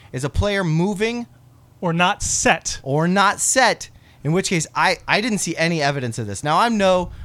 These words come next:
Speaker 1: football tactician. I don't know. Maybe someone else could watch it and see it. But what that did was give the Patriots another ch-, a chance to review it. 'Cause at that point, if there is an illegal shift, the Patriots can review it.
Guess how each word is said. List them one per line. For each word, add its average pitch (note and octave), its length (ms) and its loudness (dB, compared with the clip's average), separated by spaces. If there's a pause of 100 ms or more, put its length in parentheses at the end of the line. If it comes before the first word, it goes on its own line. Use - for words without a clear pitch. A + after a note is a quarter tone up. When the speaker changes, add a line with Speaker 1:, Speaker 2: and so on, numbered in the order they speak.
Speaker 1:
football D#3 720 2 (220)
tactician. C#3 720 -6 (200)
I B2 80 -2
don't E3 240 2
know. C#3 320 0 (180)
Maybe D#3+ 300 -2
someone D#3+ 260 -4
else D3+ 140 -4
could C3+ 140 -6
watch C3+ 220 -2
it C3 40 -6
and A#2+ 100 -8
see C3+ 180 -4
it. - 140 -8 (240)
But D#3 100 0
what G#3 320 0
that E3 260 0
did E3 320 -2 (180)
was C#3+ 160 -2
give D3+ 200 -2
the E3 80 0
Patriots F3+ 500 -2
another C#3 420 -4
ch-, - 140 -10 (100)
a B2+ 60 -6
chance D3+ 340 -6
to C3+ 100 -6
review A#2+ 360 -2
it. - 120 -8
'Cause A#2+ 200 -8
at B2+ 160 -6
that E3+ 260 0
point, F#3+ 380 -4 (260)
if D3 160 -4
there F3+ 200 0
is F3+ 120 -2
an F3+ 60 -4
illegal F#3+ 320 -2
shift, G3 300 -4
the C3 60 -6
Patriots D3+ 360 -4
can D#3 140 -4
review C#3 340 -2
it. F2 160 -8